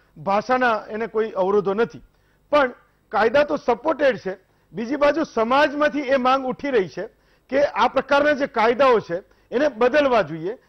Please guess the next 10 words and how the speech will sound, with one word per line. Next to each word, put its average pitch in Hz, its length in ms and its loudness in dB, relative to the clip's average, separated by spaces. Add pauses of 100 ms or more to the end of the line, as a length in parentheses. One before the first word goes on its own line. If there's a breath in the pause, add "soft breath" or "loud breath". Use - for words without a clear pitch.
(140)
કારણ 240 220 0
કે 302 100 -6
એક 302 200 -2
એવી, 240 280 2
એવી 285 480 0
જગ્યાએ 208 400 0
આપણે 254 460 2 (240 soft breath)
આવીને 233 280 0
ઊભા 220 300 2
છીએ 175 300 -8